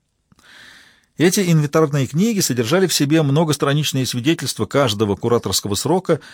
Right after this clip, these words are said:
и Джозефина по почерку понимала, когда один куратор сменился другим. Некоторые из них, такие как доктор Скотт Керр, работали в музее десятилетиями. Джозефина представляла себе, как они старели,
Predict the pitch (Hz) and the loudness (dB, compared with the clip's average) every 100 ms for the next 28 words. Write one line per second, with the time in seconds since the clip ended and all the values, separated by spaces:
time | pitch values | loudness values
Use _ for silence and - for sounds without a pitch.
0 | - - _ _ - 120 120 104 143 151 | -20 -20 _ _ -4 0 0 2 2 2
1 | 175 160 139 160 208 202 151 131 151 156 | 2 0 2 0 0 -2 -2 -4 -4 -2
2 | 175 180 156 131 120 131 120 170 165 165 | 0 -2 0 0 2 0 2 -2 0 0
3 | 156 147 - 131 135 123 123 123 92 71 | 2 0 -2 -2 -2 -4 -4 -4 -6 -8
4 | - _ _ _ _ _ _ _ _ _ | -12 _ _ _ _ _ _ _ _ _
5 | - - 165 196 156 135 117 214 - - | -6 0 0 2 2 2 2 0 0 -2
6 | 110 127 113 113 98 131 - 95 - 104 | 0 0 2 0 2 0 0 -4 -2 -4
7 | - 151 180 - - - - - - - | -2 0 0 -2 -16 -20 -20 -20 -16 -4
8 | 101 135 170 151 127 131 117 170 160 123 | 0 2 2 2 2 0 4 4 4 0
9 | 143 147 156 139 104 - 82 73 65 _ | -4 -2 -2 0 -2 -4 -10 -10 -14 _
10 | _ _ _ _ _ _ _ _ _ _ | _ _ _ _ _ _ _ _ _ _
11 | _ _ _ - 104 113 110 151 139 120 | _ _ _ -10 -2 -2 0 0 0 0
12 | 117 - 123 131 101 113 156 151 104 107 | -4 0 2 2 0 -2 -2 -2 0 0
13 | 101 - 113 131 160 156 113 | 0 0 0 2 0 -4 -8